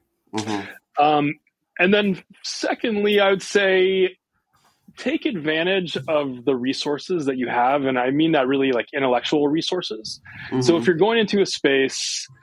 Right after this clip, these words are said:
Speaker 2: try and get to know some people that have been doing it for a long time and
Speaker 1: Mm.
Speaker 2: and listen to 'em. You know, you don't necessarily need to follow everything that they say, but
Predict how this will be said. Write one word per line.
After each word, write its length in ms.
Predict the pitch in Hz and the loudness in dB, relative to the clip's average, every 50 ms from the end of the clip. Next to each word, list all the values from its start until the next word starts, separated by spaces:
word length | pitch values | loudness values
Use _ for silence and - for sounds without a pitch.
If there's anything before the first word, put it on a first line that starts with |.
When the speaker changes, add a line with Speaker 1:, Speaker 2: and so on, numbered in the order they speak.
| - - _ _ _ _ _ | -20 -20 _ _ _ _ _
Speaker 2:
try 320 | - - - 180 185 208 226 | -6 -2 0 2 4 4 4
and 420 | 226 233 240 233 226 226 214 165 | 4 2 2 2 2 2 2 2
get 140 | 180 180 - | 2 0 0
to 80 | - 190 | 0 0
know 320 | 175 156 160 175 190 185 | 2 2 4 4 2 2
some 160 | 170 - 156 | 0 -2 -4
people 320 | 147 - 160 160 - 175 165 | -2 -2 -2 0 0 0 2
that 80 | 156 | 2
have 80 | 151 139 | 2 2
been 140 | 151 143 131 | 0 0 0
doing 180 | 135 143 151 | 0 0 0
it 100 | 160 156 | -2 -2
for 80 | - 160 | 0 0
a 60 | 135 | 0
long 240 | 131 135 139 143 135 | 0 0 0 -2 -2
time 500 | - 131 127 135 143 170 190 202 202 202 196 - - | -2 -2 -2 0 0 0 0 0 0 -2 -4 -4 -2
and 440 | 151 160 160 156 151 151 147 131 - | 0 2 2 2 2 2 2 0 0
Speaker 1:
Mm. 140 | - - - - _ _ _ _ _ _ - - - - - - - - | -4 -10 -14 -20 _ _ _ _ _ _ -20 -20 -20 -18 -18 -6 -2 0
Speaker 2:
and 160 | 180 170 151 | 0 2 2
listen 300 | 170 220 214 - 180 147 | 2 2 2 0 -2 -2
to 180 | - 143 120 104 | -2 -4 -4 -4
'em. 220 | 104 104 107 113 - - - - - | -6 -8 -10 -12 -12 -16 -18 -18 -8
You 140 | - 185 196 | -4 0 2
know, 140 | 220 196 156 127 - _ | 2 2 0 -2 -6 _
you 120 | - 175 | -2 0
don't 160 | 190 254 330 | 0 0 0
necessarily 680 | 330 277 - - - - - - - 220 214 208 196 175 | -2 -4 -6 -8 -8 -8 -6 -2 0 0 2 2 2 2
need 160 | 175 185 175 | 2 2 0
to 60 | 160 | -2
follow 640 | - - - - 147 156 165 170 175 170 160 151 151 - - | -4 -6 -2 0 0 2 2 2 2 2 2 0 0 0 0
everything 400 | 156 151 165 175 - - 160 151 | 0 0 0 -2 -2 -2 -2 -2
that 120 | 143 131 | -2 0
they 120 | 135 131 123 | 0 -2 -4
say, 460 | - - - 226 226 214 196 180 156 | -4 -4 -4 -2 0 2 2 2 0
but 320 | 151 - - 147 143 139 | -2 0 0 2 2 2